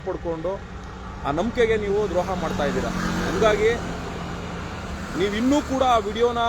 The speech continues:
ಏನಾದರೂ ಆಗಲಿ, ಓಡೋದು ಓಡಲಿ ಅನ್ನೋ ಥರ ನೀವು ಅಲ್ಲೇ ಬಿಟ್ಟಿದ್ದೀರಾ ಅಂತ ಅನ್ಕೊಳ್ಳಿ. ಖಂಡಿತ ನೀವು ಅವರ ಎಂಜಿಲ್ ಕಾಸ್ಗೆ ಆಸೆ ಬದ್ದಿದ್ದೀರಾ.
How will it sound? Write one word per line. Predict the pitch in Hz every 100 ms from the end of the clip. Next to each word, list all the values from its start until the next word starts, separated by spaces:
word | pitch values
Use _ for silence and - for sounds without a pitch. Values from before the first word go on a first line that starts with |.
| 240 233 - - - -
ಏನಾದರೂ | 160 233 247 233 233
ಆಗಲಿ, | 214 208 208 196
ಓಡೋದು | 220 196
ಓಡಲಿ | 202 190 202 196 - - 160
ಅನ್ನೋ | 208
ಥರ | 214 208
ನೀವು | 196 170
ಅಲ್ಲೇ | 165 226
ಬಿಟ್ಟಿದ್ದೀರಾ | 196 208 196 185
ಅಂತ | 160 151 143
ಅನ್ಕೊಳ್ಳಿ. | 160 - 160 220 226 185 185 - - - - -
ಖಂಡಿತ | 180 226 240
ನೀವು | 220 208 202 214 240 - - - - 139
ಅವರ | 156 165 175
ಎಂಜಿಲ್ | 214 262 240
ಕಾಸ್ಗೆ | 208 -
ಆಸೆ | 208 180 208
ಬದ್ದಿದ್ದೀರಾ. | 185 170 165 156 160